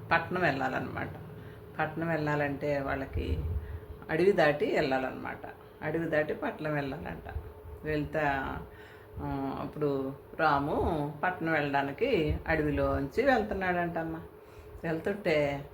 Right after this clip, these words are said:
దారిలో నలుగురు దొంగలు ఆపారంట. నలుగురు, ఎనిమిది కాదు, నలుగురు దొంగలు ఆపారంట. నాలుగురు, నలుగురు దొంగలు ఆఫ్ చేసేసారంట. ఆఫ్ చేసేస్తే రాము,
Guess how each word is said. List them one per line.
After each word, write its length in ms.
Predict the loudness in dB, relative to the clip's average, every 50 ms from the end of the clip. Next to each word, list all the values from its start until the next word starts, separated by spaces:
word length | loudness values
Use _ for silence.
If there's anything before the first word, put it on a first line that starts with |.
| -18 -18 -18 -20 -20 -20 -20 -20 -20 -20 -20 -18 -12 -6 0
దారిలో 640 | 2 2 2 4 4 4 4 4 4 2 2 -2 -4 -8 -10 -6 -4
నలుగురు 380 | -2 -2 -2 -2 -2 -2 -2
దొంగలు 720 | -2 -4 -4 -4 -4 -4 -2 -2 -2 -2 -2 -4 -4 -8 -10 -12 -16 -16 -12 -6 -4
ఆపారంట. 680 | -4 -2 0 0 0 0 0 -4 -6 -8 -10 -6 0
నలుగురు, 380 | 2 2 4 4 2 2 0 -2 -4 -4 -2
ఎనిమిది 280 | 0 2 2 2 2 4
కాదు, 500 | 4 4 4 2 -2 -6 -8 -6 0 2
నలుగురు 360 | 4 4 4 4 4 2 2
దొంగలు 380 | 2 2 0 2 2 4 6
ఆపారంట. 520 | 6 6 6 2 -2 -4 -6 -6 -6 -8 -8 -8 -8 -10 -12 -14 -14 -16 -16 -16 -16 -16 -16 -14 -8 0
నాలుగురు, 720 | 2 4 6 6 6 6 4 2 -2 -6 -10 -12 -14 -16 -18 -18 -20 -20 -20 -20 -20 -20 -20 -18 -16 -8 -4 -2
నలుగురు 340 | 0 0 2 2 2 2
దొంగలు 580 | 2 0 0 0 0 0 0 0 0 -2 -2 -4 -4 0
ఆఫ్ 300 | 0 0 0 0 -4 -6
చేసేసారంట. 580 | -6 -6 -6 -8 -14 -10 -10 -10 -8 -8 -10 -12 -12 -14 -14 -14 -16 -16 -16 -18 -18 -18 -16 -8 -2 0
ఆఫ్ 260 | 2 2 2 0 0
చేసేస్తే 640 | 0 0 2 0 0 0 0 0 2 4 4 4 4
రాము, 580 | 4 2 2 2 2 0 0 -2 -2 -4 -6